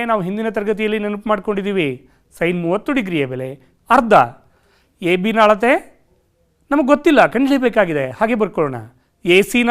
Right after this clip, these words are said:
ಅಳತೆ ಇಪ್ಪತ್ತು ಮೀಟರ್, ಆದ್ದರಿಂದ ಕ್ಯಾನ್ಸಲ್ ಮಾಡೋಣ. ಎರಡೊಂದ್ಲ ಎರಡು, ಎರಡು ಹತ್ಲ ಇಪ್ಪತ್ತು. ಆದ್ದರಿಂದ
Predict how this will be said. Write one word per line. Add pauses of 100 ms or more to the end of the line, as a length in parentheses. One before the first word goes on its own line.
ಅಳತೆ (1160)
ಇಪ್ಪತ್ತು
ಮೀಟರ್, (520)
ಆದ್ದರಿಂದ (380)
ಕ್ಯಾನ್ಸಲ್
ಮಾಡೋಣ. (420)
ಎರಡೊಂದ್ಲ (160)
ಎರಡು, (460)
ಎರಡು
ಹತ್ಲ (540)
ಇಪ್ಪತ್ತು. (440)
ಆದ್ದರಿಂದ